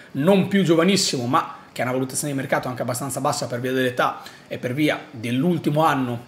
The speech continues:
rimanente, giocatore che ha vinto l'Europa League l'anno scorso e che è stato anche decisivo nel cammino,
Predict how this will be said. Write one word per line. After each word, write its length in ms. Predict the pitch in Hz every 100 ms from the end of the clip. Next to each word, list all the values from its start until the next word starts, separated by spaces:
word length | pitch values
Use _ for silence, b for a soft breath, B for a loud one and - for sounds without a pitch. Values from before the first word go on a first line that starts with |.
| -
rimanente, 680 | 139 180 202 196 190 233
giocatore 420 | 156 143 139 165
che 120 | 131 127
ha 40 |
vinto 380 | 175 208 139 120
l'Europa 340 | 120 123 123
League 200 | 143 135
l'anno 220 | 120 123
scorso 560 | 123 - 135 117 - 113 B B B
e 120 | 139
che 120 | -
è 20 |
stato 300 | 139 170 156
anche 260 | 156 - 139
decisivo 680 | 143 - 135 175 143 123 -
nel 200 | 127 123
cammino, 560 | 147 170 214 254 381